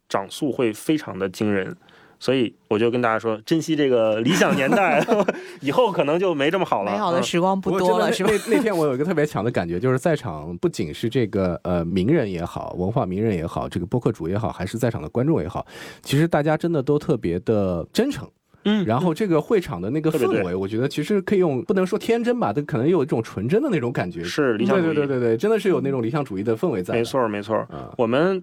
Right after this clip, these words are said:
Speaker 1: 做了一集播客，就叫，播客就是为了人和人更真诚的交流。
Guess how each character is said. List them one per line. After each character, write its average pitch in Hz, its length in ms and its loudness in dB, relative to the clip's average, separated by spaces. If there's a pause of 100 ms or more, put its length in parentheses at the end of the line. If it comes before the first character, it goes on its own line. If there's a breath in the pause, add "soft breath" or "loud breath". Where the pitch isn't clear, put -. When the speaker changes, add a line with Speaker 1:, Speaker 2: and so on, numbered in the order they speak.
Speaker 1:
做 180 160 2
了 147 40 2
一 131 120 -2 (100)
集 123 140 -4
播 131 200 0
客， 123 280 0
就 120 160 -4
叫， 104 380 0
播 156 200 0
客 147 140 0
就 135 80 -2
是 135 80 -4
为 135 100 0
了 117 100 4
人 110 160 0
和 127 80 0
人 113 240 0
更 127 160 0
真 139 160 0
诚 113 140 -2
的 110 100 2
交 117 260 0
流。 110 220 -8